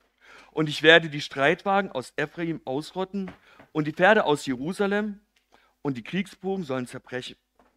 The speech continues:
zerbrochen werden. Und er wird den Völkern Frieden gebieten, und seine Herrschaft wird reichen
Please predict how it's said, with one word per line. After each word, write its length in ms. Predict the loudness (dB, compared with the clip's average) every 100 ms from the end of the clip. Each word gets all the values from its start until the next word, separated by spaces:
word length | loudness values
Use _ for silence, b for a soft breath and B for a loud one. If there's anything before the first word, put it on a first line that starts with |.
| _
zerbrochen 500 | -10 -6 -8 -6 -6
werden. 300 | -6 -8 -14 B B B B B
Und 200 | -6 0
er 260 | 4 4 4
wird 440 | -2 -2 -10 _
den 140 | -10 -6
Völkern 460 | -2 -2 -2 -6
Frieden 360 | -8 -12 -10 -10
gebieten, 440 | -10 -10 -10 -12
und 120 | -10
seine 240 | -2 0 0
Herrschaft 520 | 0 0 0 -4 -4
wird 180 | -8 -4
reichen 400 | -2 0 -2